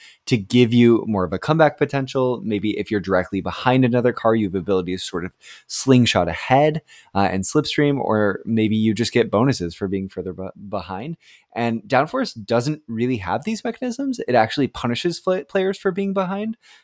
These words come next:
by making it possible for their movement to be blocked. Uh, and you don't always have control over how your car moves, which is an important mechanism in the game.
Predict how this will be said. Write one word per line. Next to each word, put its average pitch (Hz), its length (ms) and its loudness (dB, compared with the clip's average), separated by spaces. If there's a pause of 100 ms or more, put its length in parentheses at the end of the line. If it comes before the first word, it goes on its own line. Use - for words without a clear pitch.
(140)
by 110 380 4
making 127 500 0
it - 180 -6
possible 104 460 2
for - 180 -2
their 101 180 2
movement 101 600 -2
to 92 100 -14
be 98 140 -4
blocked. 92 480 -4 (360)
Uh, 107 180 2 (100)
and 110 340 0 (180)
you 147 680 0 (400)
don't 156 220 4
always 139 440 2
have 120 220 0
control 107 480 -4
over 101 180 -2
how 110 140 0
your 98 160 0
car 90 240 -2
moves, 95 560 -4
which 101 120 -2
is 104 120 -2
an 113 80 0
important 104 340 -2
mechanism 131 420 -6
in 156 40 -6
the 160 60 -6
game. 196 300 -4